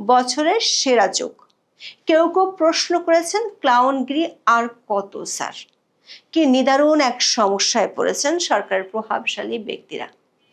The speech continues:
সেনাবাহিনী সরকারের নীতির বাস্তবায়ন করলেও তাকে বর্বরচিত হামলা বলেছেন, তারপরও সরকারের মিত্ররা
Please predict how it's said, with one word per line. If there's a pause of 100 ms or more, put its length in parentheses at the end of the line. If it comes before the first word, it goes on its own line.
(340)
সেনাবাহিনী
সরকারের
নীতির
বাস্তবায়ন (140)
করলেও
তাকে
বর্বরচিত
হামলা
বলেছেন, (500)
তারপরও
সরকারের
মিত্ররা